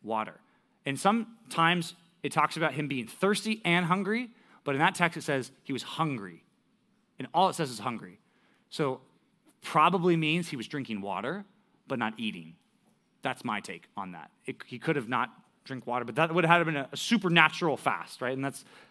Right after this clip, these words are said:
possible too. So pick a purpose, pick a day, um, and then do it, right? And commit to it and actually follow through. It really stinks to kind of make plans and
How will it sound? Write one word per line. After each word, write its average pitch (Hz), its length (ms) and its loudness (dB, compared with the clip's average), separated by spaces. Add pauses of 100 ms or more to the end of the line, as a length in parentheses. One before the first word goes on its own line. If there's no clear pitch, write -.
(100)
possible 123 400 -2
too. 98 280 -10 (520)
So 117 180 -4
pick - 180 -6
a 123 40 -6
purpose, 220 300 6
pick 190 140 -2
a 196 40 6
day, 180 360 4 (480)
um, 135 420 4
and 165 100 2
then 170 120 4
do 190 100 6
it, 107 100 -2 (680)
right? 147 200 -8 (320)
And 131 120 -6
commit 170 220 0
to 165 100 0
it 170 80 2
and 143 80 -4
actually 147 320 -2 (180)
follow 147 220 4
through. 131 260 -6 (640)
It 117 120 -14
really 165 200 2
stinks 165 320 0
to - 100 -6
kind 147 220 0
of 117 200 -8
make 151 220 -2
plans 156 480 2
and 120 200 -4